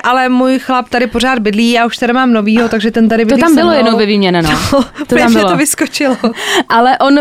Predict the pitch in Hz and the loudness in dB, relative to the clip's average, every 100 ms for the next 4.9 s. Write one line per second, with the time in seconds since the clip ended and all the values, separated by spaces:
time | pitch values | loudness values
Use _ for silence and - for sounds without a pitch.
0 | - 294 285 285 - 285 254 247 240 247 | 2 0 2 0 0 0 0 0 0 0
1 | 220 226 - 214 208 214 214 214 - 156 | 0 -2 0 -2 0 0 0 -2 0 0
2 | 208 233 226 202 185 190 - 185 - 180 | 2 2 2 0 -2 -4 -2 -2 -2 -2
3 | 165 185 214 196 170 175 175 175 175 175 | 0 2 2 0 0 0 0 0 -4 -2
4 | 175 180 170 202 160 180 - 214 202 | 0 0 0 0 0 -2 0 0 0